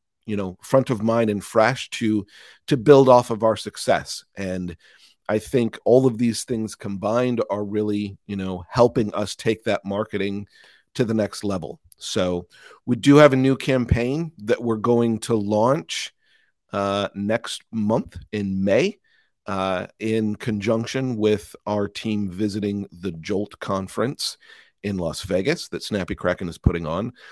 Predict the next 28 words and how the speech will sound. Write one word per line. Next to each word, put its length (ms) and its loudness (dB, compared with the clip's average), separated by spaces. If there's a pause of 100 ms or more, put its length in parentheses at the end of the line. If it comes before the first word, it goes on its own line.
(140)
Looking 240 4
forward 280 8
to 60 10
that 200 8
for 120 4
a 40 8
lot 240 6
of 120 -6
reasons. 460 -2
Manish 260 -4
and 80 -2
I 20 -4
both 220 0
have 140 2
an 80 -2
opportunity 560 0
to 120 -4
speak, 420 -6
which 200 -12
we're 140 -6
always 340 -2
grateful 400 -4
for, 440 -4 (100)
and 320 -8 (520)
I 80 -4
think 340 -8
will 120 -4
be, 500 -4